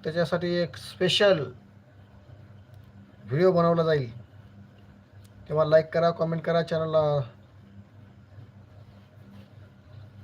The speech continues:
कसे आहात बोला. जेवण वगैरे झालं का? काय खाल्लं तुम्ही आज?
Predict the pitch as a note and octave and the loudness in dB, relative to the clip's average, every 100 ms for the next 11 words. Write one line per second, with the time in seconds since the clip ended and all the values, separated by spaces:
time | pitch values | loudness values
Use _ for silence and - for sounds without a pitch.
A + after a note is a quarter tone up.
0 | - - - - - - - E3+ F#3 F#3 | -18 -18 -18 -20 -20 -14 -6 4 8 10
1 | E3+ F#3 D#3+ A#2+ - - - - - - | 10 6 6 4 -8 -20 -20 -20 -20 -20
2 | - - - - - - - - - - | -20 -20 -20 -20 -20 -20 -20 -20 -20 -20
3 | - - - - - - - D3 F3 G3 | -20 -20 -20 -20 -20 -20 -12 4 8 8
4 | G3+ G#3 G3 E3+ G3+ G3+ F#3+ F#3 F#3+ F#3 | 8 6 10 12 12 12 10 8 8 6
5 | F#3+ G3 G3 F#3 F3+ D#3+ | 4 2 4 6 6 4